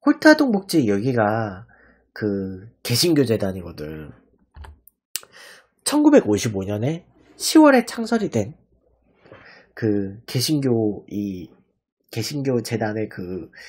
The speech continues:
아동복지회라 그래요. 이제 헤일 홀트하고 버선 메리언 홀트 이 두 부부가 이제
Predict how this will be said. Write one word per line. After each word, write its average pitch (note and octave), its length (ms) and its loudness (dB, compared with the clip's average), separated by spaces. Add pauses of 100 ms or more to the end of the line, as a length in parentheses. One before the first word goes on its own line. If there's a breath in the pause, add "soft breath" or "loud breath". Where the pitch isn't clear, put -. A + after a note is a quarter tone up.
(1040 loud breath)
아동복지회라 A2 720 -2
그래요. G2+ 460 -6 (580 loud breath)
이제 F#2+ 480 -6 (400 soft breath)
헤일 E4 220 8
홀트하고 E3+ 680 0
버선 D#3+ 300 0
메리언 A#2+ 380 2
홀트 C#3+ 580 -2
이 A#2+ 280 2
두 B2+ 240 -6
부부가 G#2 800 -6 (1300 loud breath)
이제 G2 440 -4